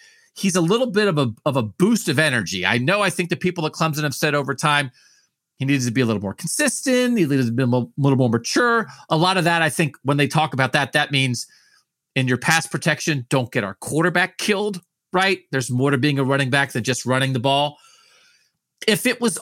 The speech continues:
only him, I think I would have them sixth. But I do think they have interesting guys behind him. They have a guy named Kobe Pace, who is kind of a lower rated guy in the class of twenty twenty, number four fifty-one in the country.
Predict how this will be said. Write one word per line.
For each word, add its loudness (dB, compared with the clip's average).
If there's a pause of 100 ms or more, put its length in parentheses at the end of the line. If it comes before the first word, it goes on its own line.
(140)
only 0
him, -2 (320)
I 2
think -2
I 2
would 2
have -2
them -8
sixth. -10
But 2
I 2
do 0
think -4
they 0
have 0
interesting -4
guys 0
behind 0
him. 0 (400)
They 0
have 2
a 2
guy 0
named -2
Kobe 0
Pace, -2 (340)
who 2
is 0
kind -2
of 0
a 0
lower 2
rated 0
guy 2
in -2
the -6
class -4
of -14
twenty -4
twenty, -2
number -2
four -2
fifty-one -2
in -2
the -4
country. -2